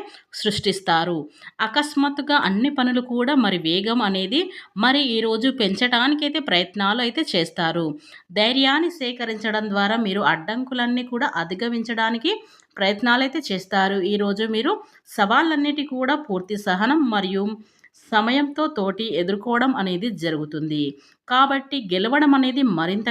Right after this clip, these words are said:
కష్టం కాదు. మీ పవర్, ప్రవర్తన నుండి తొందరపాటు మరియు నిర్లక్ష్యాన్ని తొలగించుకోవడానికి ప్రయత్నాలైతే చేస్తారు. ఎవరైనా సరే పనికి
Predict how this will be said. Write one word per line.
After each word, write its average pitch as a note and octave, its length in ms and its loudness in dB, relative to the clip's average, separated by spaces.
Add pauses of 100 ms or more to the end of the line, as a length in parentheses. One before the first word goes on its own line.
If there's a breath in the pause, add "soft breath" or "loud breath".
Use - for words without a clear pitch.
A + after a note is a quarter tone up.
కష్టం G#3+ 360 -4
కాదు. F3+ 320 -2
మీ F3+ 220 -2
పవర్, F3 400 -2
ప్రవర్తన G#3+ 480 -4
నుండి B3 320 -2 (440 loud breath)
తొందరపాటు B3 800 2
మరియు F#3+ 320 -2 (720)
నిర్లక్ష్యాన్ని G3+ 840 0
తొలగించుకోవడానికి G#3 1000 -2
ప్రయత్నాలైతే F#3+ 760 -4 (440 loud breath)
చేస్తారు. E3+ 540 0 (120)
ఎవరైనా G3 420 2
సరే A3+ 260 0
పనికి G#3 380 -4